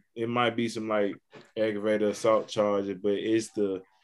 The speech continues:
it's how it's presented to the public, like, "Hey, this was going on," but actually that is really not. But they gotta make it look like that. So it just kinda keep that installed in the community, like,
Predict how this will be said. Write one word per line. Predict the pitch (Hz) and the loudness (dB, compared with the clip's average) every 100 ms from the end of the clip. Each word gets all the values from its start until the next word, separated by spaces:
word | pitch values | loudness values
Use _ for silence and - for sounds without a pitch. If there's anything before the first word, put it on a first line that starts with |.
| _ | _
it's | - 113 | -4 0
how | 123 | 4
it's | 117 110 | 6 4
presented | - 104 120 117 107 | 2 -8 -4 -2 0
to | 113 | -2
the | 98 | -2
public, | - 131 117 104 | 2 2 4 0
like, | 101 95 | 0 0
"Hey, | 110 107 | 2 2
this | 104 107 | 2 -4
was | 101 | -4
going | 101 104 101 | 0 0 0
on," | 107 107 104 98 92 | 0 0 -2 -4 -8
but | 90 92 | -4 -2
actually | 95 104 101 | 2 0 2
that | 107 101 | 2 2
is | 92 | -2
really | 95 104 | -2 0
not. | 95 113 - - | 0 -2 -2 -6
But | 95 | -4
they | |
gotta | 113 107 95 | 0 0 0
make | 113 127 | 0 0
it | 107 | 0
look | 101 | -2
like | 101 98 - | -2 -4 0
that. | 107 95 _ _ _ _ | 0 0 _ _ _ _
So | - 113 | 0 4
it | 117 | 4
just | 113 117 104 | 4 0 0
kinda | 135 117 | 0 0
keep | 107 139 135 135 | -2 -2 -2 2
that | 127 117 - - | 4 4 0 -4
installed | 117 104 - 123 123 120 113 | -4 -2 2 4 6 6 6
in | 110 | 2
the | 104 | -2
community, | 110 110 123 113 104 | -4 0 0 2 0
like, | 101 98 95 87 | 0 0 -2 -4